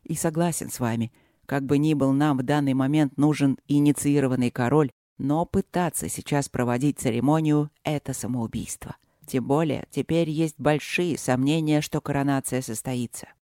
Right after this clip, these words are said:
И в ответ на ее настороженный взгляд пояснил:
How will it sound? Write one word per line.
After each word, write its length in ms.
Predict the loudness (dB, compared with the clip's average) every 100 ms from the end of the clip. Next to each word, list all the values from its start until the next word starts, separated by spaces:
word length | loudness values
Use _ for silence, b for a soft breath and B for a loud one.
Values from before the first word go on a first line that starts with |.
| _ _ _ _
И 80 | -4
в 80 | -2
ответ 320 | 2 2 2
на 80 | 0
ее 380 | 2 2 2 -2
настороженный 720 | -4 0 -2 2 2 2 0
взгляд 380 | 0 0 0 0
пояснил: 640 | 0 0 0 2 2 0